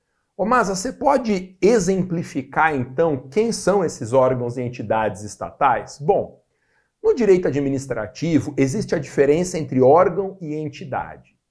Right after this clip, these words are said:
Nós chamamos de entidade uma pessoa jurídica estatal. Então, são entidades, a União, estados, Distrito Federal, municípios, autarquias,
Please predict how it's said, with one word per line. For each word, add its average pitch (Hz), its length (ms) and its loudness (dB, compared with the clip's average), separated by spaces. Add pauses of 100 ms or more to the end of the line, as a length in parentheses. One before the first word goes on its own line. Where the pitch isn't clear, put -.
(440)
Nós 294 260 2
chamamos 165 600 0
de 113 360 -6
entidade 139 1040 0
uma 120 180 -4
pessoa 180 920 0
jurídica 151 800 -2
estatal. 127 960 -4 (500)
Então, 214 380 -2
são 247 400 2
entidades, 135 840 0
a 202 80 -4
União, 185 720 0 (280)
estados, 135 840 0
Distrito 139 520 -6
Federal, 139 580 2
municípios, 143 1000 -2
autarquias, 156 1080 -2